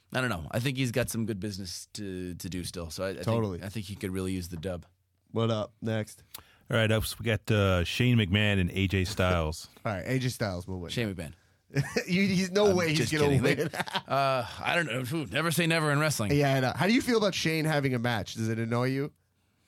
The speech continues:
Speaker 1: Um,
Speaker 2: As a, like, a, you know, as
Speaker 1: Well,
Speaker 2: somebody who's been, you've
Speaker 1: yes,
Speaker 2: been on these
Speaker 1: but
Speaker 2: cards before.
Speaker 1: it, it, it annoys me, yes, but I, I believe he has the match because they looked at the, um, the user feedback of last year's WrestleMania,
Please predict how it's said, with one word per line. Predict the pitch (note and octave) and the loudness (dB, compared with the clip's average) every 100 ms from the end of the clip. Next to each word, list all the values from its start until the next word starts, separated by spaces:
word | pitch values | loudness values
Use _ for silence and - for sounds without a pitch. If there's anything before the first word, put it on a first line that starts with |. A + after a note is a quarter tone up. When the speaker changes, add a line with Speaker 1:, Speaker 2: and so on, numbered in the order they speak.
| - - | -16 -2
Speaker 1:
Um, | C3+ C#3+ D3 C#3+ C3+ F#2+ - _ _ _ _ _ _ _ _ | 2 2 2 0 -4 -10 -16 _ _ _ _ _ _ _ _
Speaker 2:
As | C3 B2 | 0 2
a, | |
like, | A#2 A#2 | 2 0
a, | A2+ - - | -4 -6 -6
you | B2+ | 0
know, | B2 | 2
as | A2+ B2+ | 2 4
Speaker 1:
Well, | F3+ | 4
Speaker 2:
somebody | F3 C#3+ | 6 4
who's | C3+ B2+ | 4 2
been, | D3+ E3+ F3+ G#3 D#3 | 0 0 -2 -8 -6
you've | D3 | -2
Speaker 1:
yes, | D#3+ F3+ | 2 2
Speaker 2:
been | F3 | 2
on | E3 | 2
these | D#3 D3 | 0 0
Speaker 1:
but | - | 4
Speaker 2:
cards | C#3+ C#3 | 4 4
before. | B2 A#2 B2+ C3 B2+ - | 0 -2 0 0 -2 -4
Speaker 1:
it, | D3+ | -4
it, | C3 D3+ | 0 0
it | C3 D3 | 2 2
annoys | C#3+ D#3 D3 | 2 2 2
me, | D3+ | 2
yes, | C#3+ B2+ - | 2 2 0
but | A2+ C3+ | 0 2
I, | B2+ A#2 A2 A2 G2+ - _ _ - | 4 4 2 2 -2 -8 _ _ -10
I | |
believe | A#2+ B2 D#3 | -8 -6 -6
he | C3 C3+ | -4 -6
has | G2+ | -4
the | |
match | A2+ A#2 A2+ - | -2 -2 -2 -4
because | A#2+ B2 G#2+ | -4 -2 0
they | A#2+ A2+ | 2 2
looked | B2+ B2+ - - - _ _ _ _ _ _ _ _ _ _ | 2 -2 -4 -14 -18 _ _ _ _ _ _ _ _ _ _
at | A#2+ G2+ - | -8 -8 -6
the, | A#2+ A#2 | -2 0
um, | G#2 G#2 G#2 G2 F2 | 2 2 0 -4 -6
the | A#2 | -6
user | A#2 G#2+ | -4 -6
feedback | B2 A#2 A2 G2+ G#2 | -6 -4 -4 -4 -8
of | F#2+ E2 | -12 -12
last | F#2+ G2+ G#2+ | -10 -10 -10
year's | G#2+ | -16
WrestleMania, | F#2+ F#2 G2+ G2+ G2+ G2+ F2+ | -16 -10 -6 -4 -2 -2 -4